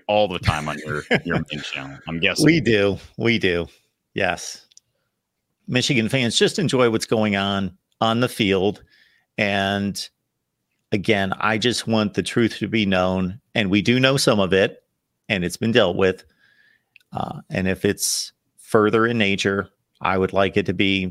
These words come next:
Speaker 2: dealt with further. And if it's not, if everything that's been made known to all of us is the extent of it,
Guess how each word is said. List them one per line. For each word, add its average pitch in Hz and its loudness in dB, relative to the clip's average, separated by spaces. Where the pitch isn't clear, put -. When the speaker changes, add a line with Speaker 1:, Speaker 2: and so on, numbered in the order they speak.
Speaker 2:
dealt 98 2
with 95 2
further. 107 4
And 95 0
if 90 -2
it's 92 -2
not, 107 2
if 98 -4
everything 113 0
that's 98 -2
been 101 0
made 104 2
known 110 2
to 117 0
all 110 4
of 117 2
us - 0
is 101 2
the 107 4
extent 107 0
of 117 0
it, 139 0